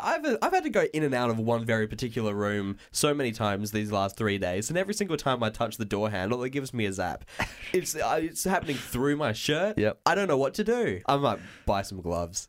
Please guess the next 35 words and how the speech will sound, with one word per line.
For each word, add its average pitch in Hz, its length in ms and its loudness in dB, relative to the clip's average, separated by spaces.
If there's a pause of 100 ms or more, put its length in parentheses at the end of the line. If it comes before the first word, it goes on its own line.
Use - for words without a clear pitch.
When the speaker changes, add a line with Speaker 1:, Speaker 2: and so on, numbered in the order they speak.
Speaker 2:
Yeah. 95 180 -2
<laughs> - 60 -18
Speaker 1:
Uh, - 160 2
Speaker 2:
Yeah. 170 320 4
Speaker 1:
rubber 110 260 4
gloves. 95 540 -2
Speaker 2:
Do 87 220 2
that. 80 220 -2 (120)
Do 80 180 0
that. 78 220 -2
Speaker 1:
Um, 113 120 4
Speaker 2:
Anyway, 92 180 4
what's 151 200 2
scratching 123 360 0
your 107 80 4
beard 98 240 2
this 90 220 -2
week, 82 180 -2
Scott? 117 240 0 (380)
Speaker 1:
<laughs> - 20 4 (2500)
Uh, 165 720 2 (180)
scratching 233 420 -2
my 202 140 4
beard 147 300 0
this 131 180 0
week 120 220 0
is 120 120 -2
when 135 140 0
a 127 60 0
character 185 580 0
is 135 160 -2
trying 127 340 0
to 113 160 -6
say 110 520 0 (520)
or, 107 420 2